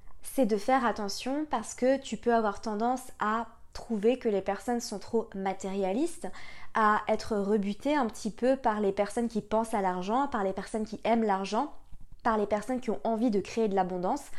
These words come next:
Peut-être que c'est quelque chose que tu renies un peu, peut-être que tu es le genre de personne qui, qui a du mal avec ça, qui a du mal avec la relation à l'argent. Donc essaye de t'observer un petit peu si tu sens que dans tes relations, donc qu'elles soient amoureuses ou pas,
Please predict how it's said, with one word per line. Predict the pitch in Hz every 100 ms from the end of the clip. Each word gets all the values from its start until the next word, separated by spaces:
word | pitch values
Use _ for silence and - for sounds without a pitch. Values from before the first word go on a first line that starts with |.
| - - - -
Peut-être | 214 277 277
que |
c'est | 233 240
quelque | 208 214
chose | 262 277
que | 233
tu | -
renies | 190 180 254 254 254
un | 214
peu, | 196 233 262
peut-être | 233 233 240
que | - 220 247 - - -
tu | - -
es | 226 214 202
le | 208 202
genre | 214 214
de |
personne | 208 208 - 247 247
qui, | 240 226 214 214 202 - - 208
qui | 233
a | 220
du | 196
mal | 202 233
avec | 247 214 -
ça, | 233 247 262
qui |
a | 208
du | 190
mal | 196 233
avec | 208 202
la |
relation | 180 220 220 214 214
à | 185
l'argent. | 180 190 233 - - - -
Donc | 214 226
essaye | 247 339
de |
t'observer | 240 247 - 226 226
un | 208
petit | -
peu | - 247 285
si | 285 -
tu | - 196
sens | - 240 247 -
que | 220 220 208
dans | 202 208
tes | 208 196
relations, | 202 208 208 262 262
donc | 196
qu'elles | 196
soient | 196 208
amoureuses | 196 202 208 190
ou |
pas, | - 254 277